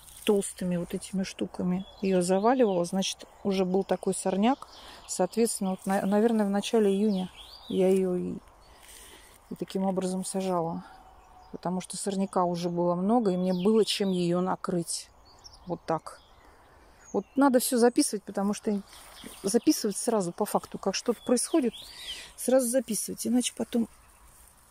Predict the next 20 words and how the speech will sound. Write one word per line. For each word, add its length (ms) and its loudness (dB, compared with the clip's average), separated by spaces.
фиг 280 -10
вспомнишь. 600 -4
Ой, 160 -4
короче, 340 -4
ладно, 420 0
я 120 2
не 100 4
думаю, 260 2
что 220 -8
кто-то 380 -12
это 160 -12
будет 240 -8
смотреть 540 -6
и 80 -8
слушать, 580 -6
но 120 -4
мне 220 0
важно 480 -4
это 180 -8
было, 380 -4